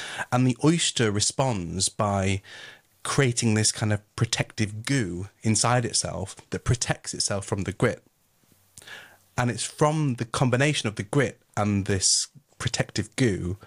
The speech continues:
that the pearls are formed over time. And I think sometimes that's, that's kind of our role, isn't it,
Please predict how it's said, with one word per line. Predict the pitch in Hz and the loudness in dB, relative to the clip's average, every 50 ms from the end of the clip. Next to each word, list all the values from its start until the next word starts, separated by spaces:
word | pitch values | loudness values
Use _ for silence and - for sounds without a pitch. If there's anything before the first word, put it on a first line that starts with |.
| - - - - _ _ - - - - | -20 -20 -20 -20 _ _ -20 -8 -4 -2
that | 117 - - | -2 0 0
the | 117 110 | -2 0
pearls | - - 165 147 120 104 - | 4 4 6 6 6 4 2
are | - - | 0 0
formed | - 147 139 117 90 85 90 - | 4 4 4 4 2 0 -2 -2
over | 98 98 92 117 | -2 -2 -2 0
time. | - - 123 95 85 85 85 - _ _ _ _ _ _ _ _ _ _ _ _ _ _ _ _ _ _ _ _ _ - - - - - - - - - | 0 0 0 0 -2 -6 -10 -14 _ _ _ _ _ _ _ _ _ _ _ _ _ _ _ _ _ _ _ _ _ -20 -20 -14 -12 -10 -10 -8 -2 0
And | 117 123 | 0 0
I | |
think | 120 - 156 - | 0 0 -2 0
sometimes | - 156 147 - - 143 127 117 - | 0 0 0 2 2 2 2 2 2
that's, | - 120 - - - - - - _ _ _ _ _ _ _ _ - | 2 0 2 0 0 0 -2 -2 _ _ _ _ _ _ _ _ -4
that's | - - - | -2 0 0
kind | - - - 139 127 117 | 0 2 2 2 2 2
of | 107 113 | 2 2
our | 117 107 104 | 2 2 4
role, | 104 127 127 117 110 | 4 4 4 4 4
isn't | 120 120 - 92 90 | 2 2 0 -2 -4
it, | 87 - | -6 -6